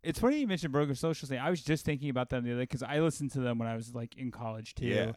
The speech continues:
Speaker 1: And then recently, last year, I went to see Nico Case at the Beacon Theater.
Speaker 2: Yeah.
Speaker 1: And I was just, like, looking around, being like, I, I, it's a hundred percent deserved,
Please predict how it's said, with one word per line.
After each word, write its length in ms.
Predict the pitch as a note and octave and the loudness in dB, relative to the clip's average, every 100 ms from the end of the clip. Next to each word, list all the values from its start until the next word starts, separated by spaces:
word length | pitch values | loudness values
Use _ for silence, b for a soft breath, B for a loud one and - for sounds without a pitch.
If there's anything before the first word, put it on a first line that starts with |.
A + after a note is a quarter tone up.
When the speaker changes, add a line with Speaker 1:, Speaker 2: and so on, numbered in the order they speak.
| B B | B B
Speaker 1:
And 120 | D3 E3+ | 0 2
then 200 | F3 C#3 | 4 6
recently, 420 | F#3+ F#3+ F#3 F3+ | 4 4 0 0
last 440 | C#3+ C#3 D#3+ - | 2 2 0 0
year, 200 | D3 B2+ A#2+ | 0 0 0
I 80 | |
went 120 | C3 D3 | -2 -2
to 40 | |
see 480 | C#3+ D3 C3 A#2+ A2 _ _ _ _ - | -6 -4 -2 -4 -8 _ _ _ _ -4
Nico 300 | A#2+ C#3 C#3+ | 2 4 4
Case 320 | - B2 C#3 | 2 0 -2
at 60 | A2 | -2
the 60 | A2+ | -8
Beacon 460 | - C3 C3 C3 | -2 0 0 -2
Theater. 420 | A2 A#2+ C3+ A2+ G2 | -2 0 2 0 -2
Speaker 2:
Yeah. 500 | G2 A#2 C3 G#2+ C#2 | 2 4 6 4 2
Speaker 1:
And 100 | D#3 | 4
I 60 | F#3+ | 6
was 80 | A#3+ | 6
just, 120 | A3+ | 6
like, 160 | C4 D#3+ | 4 4
looking 360 | C#3+ F3 G3 F#3+ | 2 2 2 -2
around, 320 | C#3+ D#3 D3 | 0 -2 -2
being 100 | C3 | -2
like, 140 | B2+ _ _ _ _ _ _ - | -4 _ _ _ _ _ _ -18
I, 80 | - _ _ - | -18 _ _ -8
I, 120 | E3+ - - | -8 -8 -2
it's 280 | E3+ D#3+ - _ - | 0 0 -6 _ -2
a 120 | D3+ | 0
hundred 460 | B2+ F3 G3 G#3+ - | 0 0 2 2 2
percent 340 | F3 F3 E3+ | 0 0 -2
deserved, 500 | C3+ A#2+ B2+ B2+ A2 | -2 0 2 2 -2